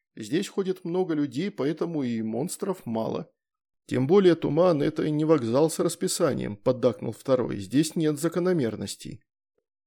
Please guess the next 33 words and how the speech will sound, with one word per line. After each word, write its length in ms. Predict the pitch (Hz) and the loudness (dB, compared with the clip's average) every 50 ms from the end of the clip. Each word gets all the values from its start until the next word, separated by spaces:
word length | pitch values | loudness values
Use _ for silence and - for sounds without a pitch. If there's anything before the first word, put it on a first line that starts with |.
| _ _ _ _ | _ _ _ _
«Да 120 | - 151 151 | 0 0 0
что 220 | - - - 226 | 0 2 0 0
значит 440 | 196 180 196 180 - - - - - | 0 0 -2 -2 -2 -4 -8 -4 -2
нет?» – 380 | 156 151 143 120 120 - - _ _ _ | -2 0 0 0 -2 -6 -12 _ _ _
возмутился 680 | _ - 120 113 123 123 - - 127 - - - 127 127 | _ -6 -6 -4 -4 -6 -6 -6 -6 -6 -4 -6 -6 -6
Антон. 380 | 123 120 - - - - - - | -6 -6 -8 -10 -10 -10 -10 -12
«Я 220 | 135 131 190 202 | -2 0 2 2
вам 180 | 185 190 190 170 | 4 2 2 2
за 140 | 180 196 | 2 0
что 220 | 185 - - 214 196 | 0 0 0 0 0
заплатил? 680 | - 190 185 - 185 190 185 - 185 160 156 - - _ _ _ | 0 0 0 0 0 0 0 -2 -6 -6 -6 -8 -10 _ _ _
За 220 | - 117 123 165 175 | -10 0 0 0 0
пешую 420 | - 214 202 175 - - 175 170 | 2 -2 -2 -2 -2 -2 -4 -4
прогулку?» 760 | - - 180 180 170 202 247 240 214 - - - - - _ _ _ _ _ _ _ _ | -2 -4 -4 -2 0 0 0 0 -2 -6 -10 -12 -12 -12 _ _ _ _ _ _ _ _
«Мы 300 | _ 110 113 117 151 196 | _ -6 -4 0 0 0
идём 220 | 196 175 202 196 185 | 2 2 0 0 2
по 120 | - 190 | 0 0
маршруту», – 720 | 185 196 202 202 190 - - 214 180 139 - - - - _ _ _ | 0 2 0 -2 -4 -6 -4 -4 -4 -4 -4 -8 -14 -20 _ _ _
вздохнул 460 | - 120 117 113 131 123 - 127 117 107 | -16 -10 -4 -4 -4 -4 -4 -8 -8 -6
сопровождающий. 1080 | - 135 123 - - 120 123 127 113 - - - - - - - - - - - _ _ _ _ _ _ | -8 -8 -2 0 0 2 2 0 0 -2 -4 -4 -4 -4 -8 -12 -12 -12 -14 -16 _ _ _ _ _ _
«А 180 | 113 117 120 | 0 0 0
кто 280 | - - _ - 160 196 | -2 -4 _ 0 0 2
нам 260 | 196 165 170 196 190 | 4 2 2 2 0
встретится, 680 | - - - 151 131 135 147 170 - - 165 - - 151 | -2 -4 -4 -2 0 2 0 0 0 -4 -6 -6 -6 -6
сказать 460 | - - - 113 107 - 151 151 - | -4 -4 -4 -2 0 0 -2 -2 -2
не 80 | 160 | -4
можем. 400 | 123 117 123 151 147 131 143 113 - _ _ _ _ _ _ _ _ | -2 -2 0 0 0 0 -2 -6 -8 _ _ _ _ _ _ _ _
Иногда 440 | 131 135 135 131 120 117 143 160 - | -4 -2 -2 -2 0 4 4 4 4
шагу 340 | - - 127 139 156 165 | 4 2 2 2 4 2
не 100 | 170 170 | 0 0
ступить 380 | 160 - - 180 156 143 143 - | -2 -2 -4 -6 -4 -4 -2 -2
от 160 | 135 131 - | -2 -2 -2
монстров, 560 | - 135 127 120 107 - - - - - - | -4 -2 -2 -2 -2 -4 -8 -10 -10 -12 -12